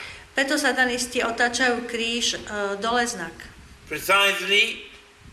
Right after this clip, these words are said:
Speaker 2: first of all, to insult the cross, but also in-, indirectly they know,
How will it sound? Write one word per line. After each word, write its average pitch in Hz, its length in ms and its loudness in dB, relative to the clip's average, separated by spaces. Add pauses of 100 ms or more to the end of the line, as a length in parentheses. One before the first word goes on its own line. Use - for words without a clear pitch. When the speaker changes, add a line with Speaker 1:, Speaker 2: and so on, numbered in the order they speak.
(240)
Speaker 2:
first 135 320 -2
of 127 80 -2
all, 233 240 6 (160)
to 226 240 -4
insult - 720 0 (400)
the 156 160 -6
cross, 165 640 0 (320)
but 147 320 0
also 180 720 2 (640)
in-, 269 320 2
indirectly 185 1300 0 (320)
they 175 400 2 (240)
know, 190 400 4